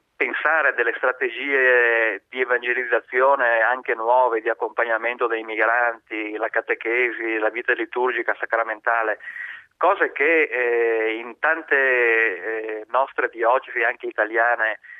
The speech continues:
viene fatto veramente con grande impegno e con grande intelligenza, con, eh, l'accompagnamento nelle comunità etniche, in modo tale che ci sia poi un percorso di integrazione ecclesiale.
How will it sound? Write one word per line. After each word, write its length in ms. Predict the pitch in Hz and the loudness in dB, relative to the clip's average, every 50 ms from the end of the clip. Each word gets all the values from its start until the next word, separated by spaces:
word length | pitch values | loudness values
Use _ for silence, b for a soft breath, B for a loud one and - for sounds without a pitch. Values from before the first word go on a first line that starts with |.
| B B B B B B | B B B B B B
viene 260 | 127 139 139 139 127 | -2 -2 0 0 0
fatto 340 | - 143 139 143 - 147 127 | 2 2 0 2 2 0 2
veramente 520 | 120 117 120 120 131 131 127 135 120 - | 2 2 2 0 -2 -2 -2 -2 -2 -2
con 280 | - 135 135 139 139 123 | 0 0 0 0 0 0
grande 340 | 113 123 127 135 135 131 120 | 0 0 0 0 0 -4 -6
impegno 840 | 113 107 - - 127 127 135 131 131 131 127 127 127 123 120 117 98 | -8 -6 -4 0 0 0 0 0 0 0 2 4 4 4 4 4 2
e 180 | 95 117 113 | 0 -2 -2
con 320 | - 135 117 110 117 110 110 | 0 0 -2 -2 -2 -4 -2
grande 400 | 117 117 123 135 131 120 120 120 | 0 0 0 0 -2 -4 -8 -8
intelligenza, 960 | 113 107 - 117 113 110 110 110 113 110 104 101 98 - - - 98 95 - B B B B B B B | -8 -6 -6 -6 -4 -6 -4 -2 -2 -2 -2 -2 -6 -10 -8 -6 -6 -6 -6 B B B B B B B
con, 320 | - - 147 160 160 160 151 | 0 2 2 2 0 0 0
eh, 160 | 143 135 127 | 0 2 2
l'accompagnamento 760 | 120 123 - 135 120 127 131 127 120 120 127 135 139 147 135 | 2 0 -2 -4 -4 -2 -2 -2 0 0 -2 -2 -2 -2 -2
nelle 200 | 127 120 117 117 | -2 -2 -2 -2
comunità 640 | 110 123 117 117 113 113 110 110 - 117 110 113 117 | -2 -2 -4 -4 -4 -6 -4 -2 0 2 2 4 2
etniche, 1040 | 117 113 - 127 120 123 117 - 135 131 135 135 131 107 90 85 85 85 - - - _ _ - | 2 0 -2 -6 -8 -8 -6 -2 0 2 4 4 2 0 -2 -8 -14 -18 -20 -20 -20 _ _ -12
in 80 | 123 | -4
modo 200 | 123 127 135 127 | -2 0 0 2
tale 240 | - 135 143 143 135 | 2 0 0 0 -2
che 120 | 127 113 | -4 -6
ci 120 | - 113 107 - - | -10 -10 -12 -8 -4
sia 160 | 143 139 127 | -2 -2 -2
poi 380 | - - 120 120 127 135 131 123 | 0 0 0 2 2 0 -2 -4
un 260 | - 123 123 127 117 | -4 -4 -6 -6 -6
percorso 960 | - 123 110 107 - - 117 120 123 120 - - - 120 113 110 104 - _ _ _ _ _ _ _ _ _ _ _ _ _ _ _ _ _ B B B B B B B B B | -4 -4 -4 -4 -2 0 2 2 2 0 -2 0 0 2 2 2 0 -4 _ _ _ _ _ _ _ _ _ _ _ _ _ _ _ _ _ B B B B B B B B B
di 260 | B 127 - 147 160 | B -6 -2 0 0
integrazione 960 | 160 143 135 - 147 147 135 127 131 127 - - 139 135 139 143 147 147 139 131 | 0 0 -2 0 2 2 2 2 0 -2 -4 -6 -4 0 0 2 2 2 0 0
ecclesiale. 840 | 127 - 123 127 127 120 123 120 117 113 110 107 107 104 98 - | 0 -2 -2 -4 -2 -2 0 2 2 2 2 0 0 -4 -6 -10